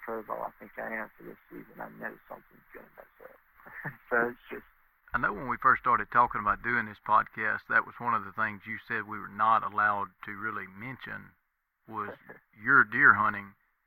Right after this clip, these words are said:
Speaker 2: and, and Daniel just kinda
Speaker 1: Yeah.
Speaker 2: echoed in the background going, "I kill big bucks. I kill big bucks."
Speaker 1: I mean, it ain't, it ain't no secret, man. I've, I've been avid, and I, when I say avid turkey,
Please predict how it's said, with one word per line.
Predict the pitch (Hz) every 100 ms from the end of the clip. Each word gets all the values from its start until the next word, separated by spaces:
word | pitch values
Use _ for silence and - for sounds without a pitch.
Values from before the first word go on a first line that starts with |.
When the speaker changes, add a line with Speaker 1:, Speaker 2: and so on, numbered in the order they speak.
| _ _ _ _
Speaker 2:
and, | 110 98 104
and | 107 101
Daniel | 110 131 131 110
just | 107 -
kinda | 120 113
Speaker 1:
Yeah. | 113
Speaker 2:
echoed | 123 110 104
in | 98
the | 95
background | 117 127 113 107 104 98
going, | 101 101 95 _ _ - - -
"I | 104
kill | - 98
big | 95 104 95
bucks. | 101 107 - - - _ _ 104
I | 98 -
kill | 104 98
big | 98 95
bucks." | 98 98 98 -
Speaker 1:
I | 175 160
mean, | 156 151
it | 160 143
ain't, | 135 123 -
it | 135
ain't | 123 113 117
no | 113 - -
secret, | 123 113 110
man. | 117 113 113
I've, | 120 123 -
I've | 156 165
been | 117 104 98 _ 110
avid, | 113 110 107 104 107
and | 110
I, | 110
when | 117 123
I | 131 -
say | - - 107
avid | 117 120 120 117 - _ -
turkey, | 127 123